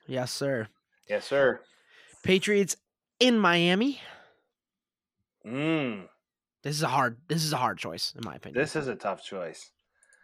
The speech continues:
Speaker 2: Uh, well, Tua hasn't beat a quarterback with, uh, O,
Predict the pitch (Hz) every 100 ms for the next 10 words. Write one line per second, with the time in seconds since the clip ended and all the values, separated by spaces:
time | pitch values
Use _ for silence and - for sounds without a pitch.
0 | _ _ _ _ _ - 107 127 143 156
1 | 98 101 110 120 143 190 254 _ _ _
2 | _ _ _ _ _ _ _ - - 180
3 | 147 135 127 127 123 123 117 123 117 117
4 | 113 - _ 113 113 - - 107 104 -
5 | 123 104